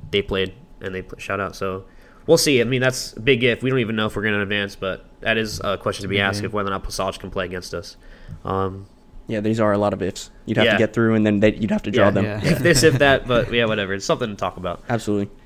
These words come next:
Speaker 1: Yeah.
Speaker 3: But, I mean, the two big games of the, uh,
Speaker 1: Yeah,
Speaker 3: of
Speaker 1: these
Speaker 3: the
Speaker 1: are the
Speaker 3: first
Speaker 1: juicy
Speaker 3: day.
Speaker 1: ones right here.
Speaker 3: Huge games. So, uh, which one do you guys wanna start with? 'Cause
Speaker 1: Let's leave the, let's leave the Liverpool
Speaker 2: Yeah.
Speaker 1: L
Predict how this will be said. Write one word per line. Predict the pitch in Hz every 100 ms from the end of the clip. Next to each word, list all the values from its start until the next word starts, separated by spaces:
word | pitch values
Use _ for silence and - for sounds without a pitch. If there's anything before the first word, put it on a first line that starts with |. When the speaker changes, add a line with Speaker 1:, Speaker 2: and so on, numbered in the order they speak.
| -
Speaker 1:
Yeah. | 107 101 101 - - - - - - -
Speaker 3:
But, | 120
I |
mean, | 123 113
the |
two | 101 147
big | 113 123 110
games | 113 110 110
of | 98
the, | 104 104
uh, | 101
Speaker 1:
Yeah, | 123
Speaker 3:
of | 110
Speaker 1:
these | 151
Speaker 3:
the |
Speaker 1:
are | 131
the |
Speaker 3:
first | 120
Speaker 1:
juicy | 147 98
Speaker 3:
day. |
Speaker 1:
ones | 104 104
right | 110 113
here. | 117
Speaker 3:
Huge | 101 - 117 117 104
games. | 101 80 - - -
So, | - 107 104 104 - 107
uh, | 104 -
which | 113 107
one | 113
do |
you | 104
guys | 104
wanna | 104 101
start | - 92
with? | 101 -
'Cause | 101 - - - -
Speaker 1:
Let's | 135 165
leave | 185
the, | 160 151
let's | 135 139
leave | 180
the | 156
Liverpool | 143 143 131 131 123 123
Speaker 2:
Yeah. | 123
Speaker 1:
L | 117 113